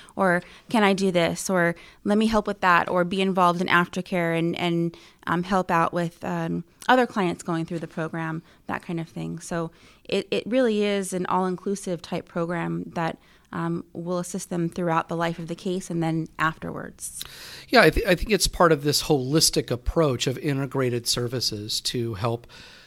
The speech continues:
Speaker 2: Stephen and, and people who are in his situation. How did, how did you see that integration play out for Stephen, Brenda?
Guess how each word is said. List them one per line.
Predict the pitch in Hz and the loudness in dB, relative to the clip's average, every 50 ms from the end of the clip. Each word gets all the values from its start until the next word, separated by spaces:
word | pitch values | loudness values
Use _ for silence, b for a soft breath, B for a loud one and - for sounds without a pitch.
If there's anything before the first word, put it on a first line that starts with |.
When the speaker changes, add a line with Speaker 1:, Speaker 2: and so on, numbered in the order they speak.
| b b b b b b | b b b b b b
Speaker 2:
Stephen | - - - - 170 160 151 160 151 147 | -4 -2 0 2 4 4 4 4 4 4
and, | 139 131 131 - - | 2 0 -2 -2 -4
and | 143 131 123 | -4 -4 -4
people | 123 - 151 139 - 139 131 123 | -4 -6 -6 -4 -2 0 -2 -2
who | 120 - 139 127 | -2 -2 -2 0
are | 123 120 - | 0 0 -2
in | - 151 135 135 127 | -2 -4 -4 -4 -4
his | 123 - 131 117 | -4 -2 -2 0
situation. | - - 151 - - 131 120 131 135 123 - 131 113 | 0 0 -2 -2 -2 -2 0 0 0 -2 -2 -4 -4
How | 107 - 233 294 | -2 0 0 0
did, | 339 247 170 - - | 0 0 -4 -6 -6
how | - 277 | -2 0
did | 294 277 175 143 | 0 0 0 0
you | 139 147 160 170 | -2 0 0 2
see | 156 - - - 156 131 127 120 120 b b b b b b b b | 2 2 0 0 0 0 0 -2 -4 b b b b b b b b
that | - 135 139 - - | 0 0 0 0 -2
integration | - 151 139 - 139 - - 123 127 123 127 123 - - 139 127 123 127 151 - - _ - | -2 -2 -2 -2 -4 -2 2 4 6 6 6 6 6 6 6 6 4 2 0 -2 -8 _ -6
play | - - 139 131 123 117 | -2 2 4 4 4 4
out | 110 107 107 113 - - - | 4 2 2 0 -2 -4 -8
for | - 123 | -6 -4
Stephen, | - - - - 113 113 - 113 107 | -4 -4 -2 -2 -2 0 0 -2 -2
Brenda? | 107 107 107 110 117 123 120 | -2 -4 -6 -6 -6 -8 -8